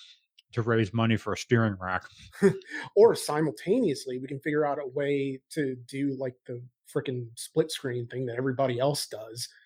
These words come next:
Speaker 2: you know, where I'm remote, you're remote, and
Speaker 1: Yeah.
Speaker 2: we just podcast together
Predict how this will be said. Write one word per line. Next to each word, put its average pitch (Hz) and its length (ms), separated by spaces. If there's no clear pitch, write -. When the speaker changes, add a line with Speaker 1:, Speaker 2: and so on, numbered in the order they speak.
Speaker 2:
you 127 80
know, 123 340
where 120 480
I'm 143 260
remote, 131 380
you're 131 240
remote, 120 480
and 127 320
Speaker 1:
Yeah. 120 260
Speaker 2:
we 131 160
just 131 300
podcast 127 540
together 120 440